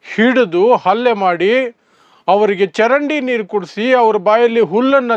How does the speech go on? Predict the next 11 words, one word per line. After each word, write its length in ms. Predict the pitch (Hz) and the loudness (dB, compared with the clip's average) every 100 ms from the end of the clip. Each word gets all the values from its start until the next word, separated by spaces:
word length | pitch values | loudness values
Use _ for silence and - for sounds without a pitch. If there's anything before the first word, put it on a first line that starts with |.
| - | -4
ತಿನ್ನಿಸಿ, 400 | 202 180 - 208 269 226 - _ _ - _ - 156 | -10 -10 -4 -2 -2 -4 -10 _ _ -20 _ -4 0
ಅವರಿಗೆ 400 | 160 160 180 233 240 - 196 | 2 2 4 4 2 -2 -2
ಅರ್ಧ 220 | 240 208 254 208 | -2 0 -2 0
ತಲೆ 200 | 208 202 185 151 | -2 -2 -4 0
ಬೋಳಿಸಿ 560 | 185 233 214 - 220 226 - _ _ 285 | 2 4 2 -4 -6 -6 -8 _ _ -6
ಚಿತ್ರಹಿಂಸೆ 800 | 233 - 320 254 240 233 - 202 | -6 -2 0 0 -4 -10 -10 -8
ಕೊಟ್ಟಿರುವಂತಹ 720 | 190 170 175 170 160 - 175 151 143 | -8 -10 -10 -10 -12 -6 -4 -2 -6
ಒಂದು 140 | 135 143 | -10 -10
ಘಟನೆ 340 | 151 254 269 147 - _ _ _ _ _ - 220 | -4 -2 0 -4 -8 _ _ _ _ _ -2 0
ಒಡಿಶಾ 360 | 349 294 311 277 | 2 0 0 0
ರಾಜ್ಯದಿಂದ 480 | 226 208 202 190 185 | 0 -2 -4 -4 -6